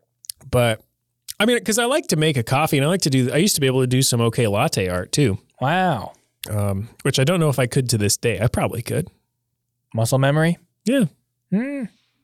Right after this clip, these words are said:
Speaker 1: But what else? I feel like I had, no, I don't have anything else about that. No, I, I don't wanna be a barista again because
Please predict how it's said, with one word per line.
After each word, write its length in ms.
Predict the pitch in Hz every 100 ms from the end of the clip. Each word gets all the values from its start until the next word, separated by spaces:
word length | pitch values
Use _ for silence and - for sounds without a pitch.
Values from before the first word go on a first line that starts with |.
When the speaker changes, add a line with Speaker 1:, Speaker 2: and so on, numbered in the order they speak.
| _ _ _
Speaker 1:
But 260 | - 113 - _ _ _ _ _ _ _ _ -
what 160 | - 180
else? 220 | 180 -
I 80 | -
feel 160 | 151 170
like 100 | 160
I 80 | 156
had, 240 | 143 143 -
no, 200 | 160 139 -
I 40 | 160
don't 100 | 147
have 120 | 143
anything 260 | 135 135
else 140 | 131 123
about 200 | - 123
that. 180 | 123 127 _ _ _ _ _ _ _ -
No, 140 | 156
I, 100 | 143 170
I 80 | 185
don't 180 | 175 170
wanna 160 | 151
be 120 | 120
a 40 | 107
barista 340 | 98 101 - 101
again 240 | 90 92 - _ _ _ _ _ -
because 1120 | 123 - 110 107 104 104 101 104 107 - -